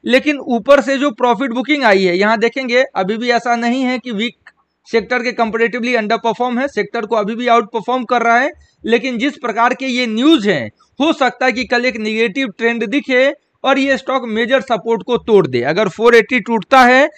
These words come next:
तो प्रोबेबिलिटी जो है फ़ोर ट्वेंटी और फ़ोर हंड्रेड जैसे लेवल्स भी दिखेंगे। फ्रेश बाइंग मुझे लगता है कि फ़ाइव हंड्रेड एटीन के ऊपर होना चाहिए,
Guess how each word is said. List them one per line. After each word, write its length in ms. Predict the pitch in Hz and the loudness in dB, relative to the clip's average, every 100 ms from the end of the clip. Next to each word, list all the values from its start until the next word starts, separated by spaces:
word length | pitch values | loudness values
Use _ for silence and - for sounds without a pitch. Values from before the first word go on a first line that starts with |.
| _ - | _ 0
तो 80 | 240 | 0
प्रोबेबिलिटी 680 | 240 226 226 226 240 202 285 | 0 -2 0 0 -2 -2 -2
जो 140 | 240 | 0
है 120 | 247 262 | 0 0
फ़ोर 280 | - 220 226 | -2 -4 -2
ट्वेंटी 320 | 214 214 240 | -4 -4 -2
और 140 | 240 | -4
फ़ोर 260 | - 214 208 | -2 -2 -2
हंड्रेड 380 | 196 190 220 185 | -2 -2 -2 0
जैसे 280 | 196 208 | -2 0
लेवल्स 420 | 220 180 180 208 196 | 0 4 4 4 2
भी 100 | 233 | 0
दिखेंगे। 520 | 180 190 165 113 95 - _ _ - | 4 4 4 2 -2 -6 _ _ -2
फ्रेश 260 | 226 269 | 2 2
बाइंग 280 | 220 220 247 | 2 0 0
मुझे 180 | 220 220 | 0 2
लगता 280 | 220 202 - | 2 2 0
है 80 | 220 | -2
कि 120 | 233 | -2
फ़ाइव 320 | 170 190 202 | -4 0 2
हंड्रेड 240 | 196 196 190 | 2 2 2
एटीन 320 | 196 208 202 | 0 -4 -2
के 80 | 196 | 0
ऊपर 240 | 185 196 | 0 0
होना 260 | 170 196 262 | -2 0 0
चाहिए, 400 | 262 240 240 | 0 0 2